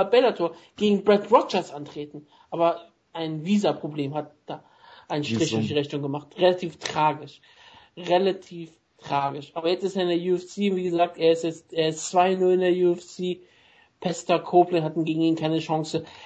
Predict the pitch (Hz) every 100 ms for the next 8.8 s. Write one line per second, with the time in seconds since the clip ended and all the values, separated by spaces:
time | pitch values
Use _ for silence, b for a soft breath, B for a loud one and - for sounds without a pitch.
0 | - 151 180 156 175 175 160 - - 175
1 | 170 180 160 170 165 160 160 160 B B
2 | B 165 170 165 165 156 165 - - 170
3 | - 160 156 156 160 160 170 160 160 160
4 | 160 B B B - 165 170 - 175 175
5 | 170 b b _ - 170 170 170 180 160
6 | 160 151 156 B B B - - 165 165
7 | 147 151 156 156 165 160 156 151 151 -
8 | 190 180 180 175 165 165 160